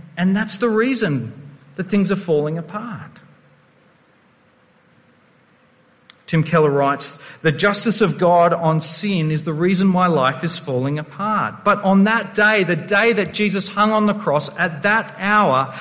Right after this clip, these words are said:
the entire justice of God, the weight of the earthquake of God's justice fell upon one person's head, the Lord Jesus." With terrifying and crushing weight, the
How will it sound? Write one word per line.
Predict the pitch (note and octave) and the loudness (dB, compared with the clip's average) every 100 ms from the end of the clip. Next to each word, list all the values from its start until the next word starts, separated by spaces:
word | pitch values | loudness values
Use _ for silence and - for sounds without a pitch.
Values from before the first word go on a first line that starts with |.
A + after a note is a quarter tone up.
| - - | -18 -8
the | F3+ | -2
entire | G3+ - A3+ A3+ A3+ | 0 -2 -2 0 0
justice | E3 - A3 A3 - B3 - | -2 0 2 2 0 0 2
of | F#3 D#3+ | 0 2
God, | G3+ F#3+ E3 - - | 2 2 0 -8 -10
the | D#3+ | -2
weight | F3+ F3 G3+ A3+ - | 0 0 0 0 0
of | F#3 D#3 | -4 -4
the | F3+ F3+ | -6 0
earthquake | G3+ A3 A3 - F3+ D#3+ | 2 2 0 -2 0 0
of | E3 C3 | -4 -6
God's | F#3+ F#3 G#3 D#3 | -4 -2 -2 -4
justice | - F#3+ G3 G3 - D3+ - | -8 -6 -4 -6 -8 -8 -8
fell | - G3+ G#3+ A3+ | -4 0 2 0
upon | F3+ - A3 G#3 C#3+ G3 G#3 - - - | -4 -8 -2 0 2 0 -2 -6 -18 -8
one | C#3 G3 A#3 A3+ | 0 2 4 2
person's | - G#3 G3 G3+ G3 | 0 -2 0 -2 -4
head, | F#3 G#3+ G3+ A2 - - _ _ _ _ _ _ _ _ - | -4 -6 -6 -8 -12 -20 _ _ _ _ _ _ _ _ -4
the | E3+ | -2
Lord | F#3 G#3 | 0 -4
Jesus." | G#3+ B3 A#3+ - - - - - - _ _ _ - - | -6 -8 -8 -12 -18 -18 -18 -20 -20 _ _ _ -20 -2
With | F#3+ G#3 - | -2 -2 -6
terrifying | - G#3+ A#3 A3+ A#3 A3+ A3 F#3+ | -2 2 2 2 0 0 0 0
and | E3 E3+ | -4 -6
crushing | - G#3+ G#3+ - G#3+ | -4 -2 -2 -2 -2
weight, | F#3 E3 E3 | 0 0 0
the | E3 F3+ | -4 -4